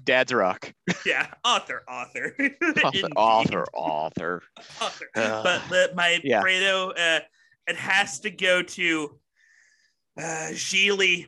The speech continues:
Speaker 2: Ben Affleck is Gigli and Turk from Righteous Kill. It's a tie.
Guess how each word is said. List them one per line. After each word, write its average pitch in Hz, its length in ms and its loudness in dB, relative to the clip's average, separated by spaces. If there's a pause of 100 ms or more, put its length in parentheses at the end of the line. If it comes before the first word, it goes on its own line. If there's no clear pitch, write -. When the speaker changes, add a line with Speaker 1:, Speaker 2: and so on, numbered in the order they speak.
Speaker 2:
Ben 185 120 0
Affleck 202 420 0
is 208 120 -2
Gigli 175 600 -2 (360)
and 180 500 0 (100)
Turk - 640 -2 (160)
from 147 220 -8
Righteous 147 420 -2
Kill. 143 340 0
It's 135 120 -6
a 165 40 -10
tie. 160 580 2